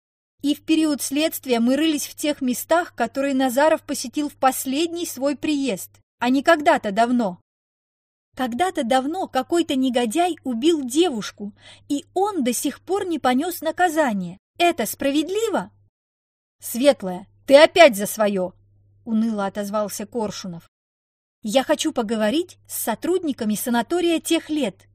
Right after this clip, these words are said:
когда там отдыхали молодые офицеры. Ладно, я наведу справки.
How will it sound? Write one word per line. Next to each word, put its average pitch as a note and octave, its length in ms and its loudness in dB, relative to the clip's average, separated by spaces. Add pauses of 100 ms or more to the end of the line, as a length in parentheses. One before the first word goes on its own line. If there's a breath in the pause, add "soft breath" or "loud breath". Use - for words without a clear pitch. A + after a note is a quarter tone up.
(100)
когда A#3 280 0
там A#3+ 180 -2
отдыхали A#3+ 520 -2
молодые A3+ 540 0
офицеры. B3+ 720 -4 (760)
Ладно, G#3 640 4 (260)
я A3 300 4
наведу D4 380 -2
справки. G3 640 -6